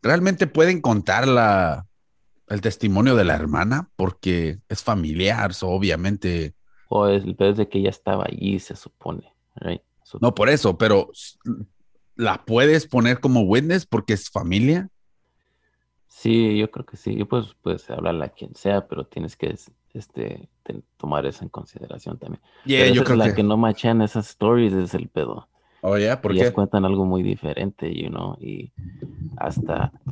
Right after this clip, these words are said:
Speaker 2: tiene una amiga, la hermana, right,
Speaker 1: Ajá.
Speaker 2: que bien amigas que decía que eran como hermanas.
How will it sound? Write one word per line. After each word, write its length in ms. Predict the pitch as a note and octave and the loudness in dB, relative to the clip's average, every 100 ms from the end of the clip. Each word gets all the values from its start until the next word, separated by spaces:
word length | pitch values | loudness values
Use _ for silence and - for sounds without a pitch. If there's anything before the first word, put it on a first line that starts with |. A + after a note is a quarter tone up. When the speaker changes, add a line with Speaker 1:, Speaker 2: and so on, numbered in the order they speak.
| - | -6
Speaker 2:
tiene 220 | G2 G2 | -2 0
una 160 | G2+ G#2 | 2 0
amiga, 540 | G2 F#2+ - B2+ C3+ - _ _ _ _ _ _ _ _ _ _ _ D#3 | 0 -2 -2 -4 -4 -12 _ _ _ _ _ _ _ _ _ _ _ -12
la 220 | C3 G#2+ | -6 -6
hermana, 480 | G2+ G2 F#2+ - - _ _ | -2 -2 -2 -6 -18 _ _
right, 160 | G2 F#2 | 0 0
Speaker 1:
Ajá. 160 | G2 - _ _ _ | 0 -6 _ _ _
Speaker 2:
que 520 | - F2 D#2+ - - - _ _ _ _ _ _ _ _ _ | -6 -4 -4 -8 -12 -18 _ _ _ _ _ _ _ _ _
bien 320 | - - G2+ | -8 0 2
amigas 400 | F#2 F#2 F#2 F2 | 2 0 -2 -4
que 100 | - | -4
decía 240 | D#2 D#2+ E2 | -6 -6 -10
que 120 | F2+ | -8
eran 120 | F2 | -10
como 260 | - C2 - | -10 -12 -12
hermanas. 680 | C#2 E2 F2 - - _ | -8 -8 -8 -12 -20 _